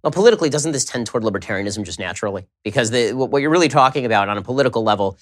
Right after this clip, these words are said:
is we all have an agreement about the basic things that we should all do together, and then everybody should basically be left alone to identify how they, how they please.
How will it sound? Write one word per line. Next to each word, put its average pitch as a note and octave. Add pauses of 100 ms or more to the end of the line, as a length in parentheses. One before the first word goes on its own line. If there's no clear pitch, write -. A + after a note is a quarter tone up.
(240)
is A2
we C3
all C3+
have C#3
an A#2+
agreement A#2+
about G#2+
the -
basic A#2
things G#2+
that G#2+
we G#2
should A#2
all G#2
do A2+
together, C#3
and A#2+
then A#2+
everybody B2
should A2
basically A2+
be A2
left G#2
alone G2+
to G2+
identify G2
how G2+
they, F#2
how G2+
they F#2+
please. A2+